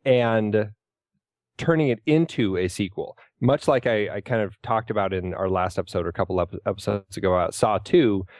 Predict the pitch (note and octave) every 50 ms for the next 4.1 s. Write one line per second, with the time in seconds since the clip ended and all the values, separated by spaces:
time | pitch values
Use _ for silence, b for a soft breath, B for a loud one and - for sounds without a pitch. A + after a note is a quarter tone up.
0 | B B B G#2 G#2 G#2+ A2+ A2+ A2 G#2 A2 A2+ G#2 G2 - G#2 G#2 G2 G2 G2
1 | G2+ F#2 F#2 - G2 F#2+ F2+ F#2+ F#2+ F2+ - - G2 F#2 F#2 G#2+ A#2 A2+ G#2+ G2
2 | G2 F#2+ G2 G#2+ F#2 G#2+ E2 F#2 F#2+ F#2 F#2 F2 G#2+ G#2 - G2 F2+ E2+ - -
3 | - - - G#2+ F#2+ G#2+ - - - F2+ F2 F#2+ F#2 F#2 F2+ F2 - - F2 F2
4 | E2